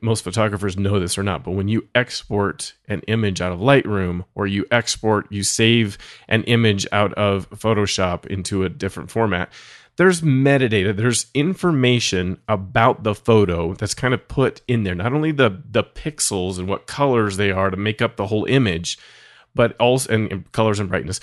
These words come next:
but also some information about, like, when was the photo taken, what was the camera that took the photo, and you can strip some of that out. And as you, uh, when you export, and as you share the image with different social media platforms or websites,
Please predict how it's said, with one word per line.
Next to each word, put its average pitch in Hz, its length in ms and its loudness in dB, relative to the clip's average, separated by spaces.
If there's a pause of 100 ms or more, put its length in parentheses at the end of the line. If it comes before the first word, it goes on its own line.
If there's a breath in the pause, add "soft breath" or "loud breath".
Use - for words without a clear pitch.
(240 loud breath)
but 117 160 2
also 165 520 2
some 160 240 -2
information 135 520 0
about, 101 260 -2
like, 90 220 -6
when 82 480 -10
was 95 180 -4
the 107 80 -6
photo 123 240 0
taken, 131 500 -6 (320 soft breath)
what 92 520 -4
was 110 240 -2
the 131 80 -4
camera 143 560 -2
that - 160 -8
took - 180 -10
the 92 80 -8
photo, 87 300 -8
and 92 240 -6
you 131 120 0
can 127 160 -2
strip 160 400 0
some 147 200 2
of 143 80 4
that 139 140 4
out. 135 340 0
And 113 160 2
as 101 340 0
you, 104 460 -2
uh, 104 160 0 (560)
when 127 200 4
you 135 200 8
export, 113 480 2 (240 loud breath)
and 113 120 0
as 127 160 4
you 127 220 6
share 120 460 4
the 123 140 2
image 107 460 0
with 110 340 0
different 110 540 -4
social 101 320 -2
media 127 300 4
platforms 104 640 0
or 92 60 -6
websites, 104 560 0